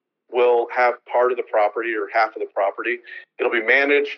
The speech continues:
by Columbia Hospitality, who is the number one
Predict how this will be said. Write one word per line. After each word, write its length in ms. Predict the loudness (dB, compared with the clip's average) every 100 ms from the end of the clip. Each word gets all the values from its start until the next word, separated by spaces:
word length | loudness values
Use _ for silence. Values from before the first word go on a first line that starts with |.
| -4
by 280 | 0 2 0
Columbia 560 | -4 -4 -2 -2 0 0
Hospitality, 880 | 0 -2 -6 -2 2 2 0 -4 -6
who 200 | -8 -6
is 120 | -8 _
the 60 | -4
number 220 | -2 0
one 260 | 2 0